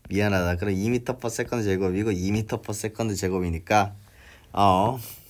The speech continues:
아, 창피하고 미안하다.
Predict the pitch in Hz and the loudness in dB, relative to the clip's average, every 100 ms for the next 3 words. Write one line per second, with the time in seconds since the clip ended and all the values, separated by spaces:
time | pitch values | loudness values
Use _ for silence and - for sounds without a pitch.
0 | - - - - _ - _ _ - - | -20 -20 -20 -20 _ -20 _ _ -20 -20
1 | _ _ - - - _ _ - 80 87 | _ _ -14 -14 -18 _ _ -12 -6 -4
2 | 92 98 98 113 107 104 95 82 85 85 | -2 -4 -6 -6 -6 -6 -6 -4 -4 -2
3 | 78 - 85 | -4 -6 -10